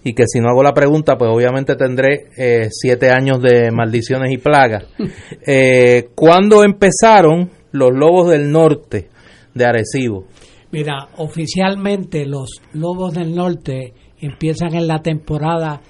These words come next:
Speaker 2: sesenta y uno sesenta y dos, la última temporada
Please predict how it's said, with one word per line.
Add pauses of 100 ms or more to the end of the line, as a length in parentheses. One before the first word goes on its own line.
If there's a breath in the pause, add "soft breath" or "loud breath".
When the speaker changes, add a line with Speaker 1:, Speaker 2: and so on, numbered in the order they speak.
(140 soft breath)
Speaker 2:
sesenta
y
uno
sesenta
y
dos, (360 soft breath)
la
última
temporada